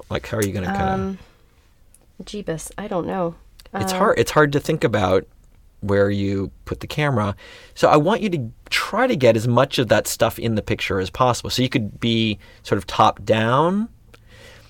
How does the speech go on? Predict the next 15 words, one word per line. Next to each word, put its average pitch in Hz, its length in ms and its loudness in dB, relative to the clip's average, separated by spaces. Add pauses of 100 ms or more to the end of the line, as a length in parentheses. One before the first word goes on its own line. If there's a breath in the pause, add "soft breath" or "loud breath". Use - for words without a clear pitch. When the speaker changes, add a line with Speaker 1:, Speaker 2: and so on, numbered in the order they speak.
(380 loud breath)
Speaker 1:
You 151 120 0
know, 156 160 10
when 143 240 4
people 175 400 2
are, 175 180 6
are 123 200 4 (320)
discussing 123 540 0
how 117 160 4
to 113 100 2
take - 260 -2
better 104 220 0
pictures, 143 380 -2
they're 107 120 2
often 104 300 2
saying, 98 760 0